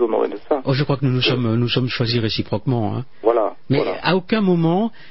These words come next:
Speaker 2: euh, tu as fait pas mal d'émissions de, de radio, pas mal d'émissions de télévision, avec des, des foutages de gueule possibles. Je pense à Bouvard, je pense à Coé, je pense à De Chavannes. Et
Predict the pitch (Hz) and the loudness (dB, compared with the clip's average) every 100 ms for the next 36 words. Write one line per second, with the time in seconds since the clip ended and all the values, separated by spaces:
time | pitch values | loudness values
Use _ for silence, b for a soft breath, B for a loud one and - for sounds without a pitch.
0 | B 87 107 143 143 147 147 135 127 123 | B -8 -2 0 0 0 2 2 2 0
1 | 131 139 120 110 104 107 110 117 156 180 | 2 2 2 2 2 0 0 2 2 2
2 | 131 123 117 120 117 123 117 131 110 110 | 2 0 0 0 0 0 0 0 0 0
3 | 117 151 190 196 B B B 123 123 120 | 0 2 2 -2 B B B -2 0 0
4 | 123 113 110 107 104 b b b - - | 0 2 2 2 -2 b b b -8 -6
5 | 110 135 156 156 139 120 127 120 107 127 | -4 -4 -2 0 2 2 0 0 0 -2
6 | - 214 143 107 120 123 120 104 101 120 | 0 0 0 0 0 -2 0 0 0 0
7 | 147 180 147 120 120 110 104 - 131 160 | 2 0 0 -2 0 -2 -2 0 2 2
8 | 180 185 B B - 123 131 - 101 113 | 2 0 B B -6 -2 -2 -2 -2 -2
9 | - 135 175 196 139 b b b 139 - | 0 2 2 2 0 b b b 0 0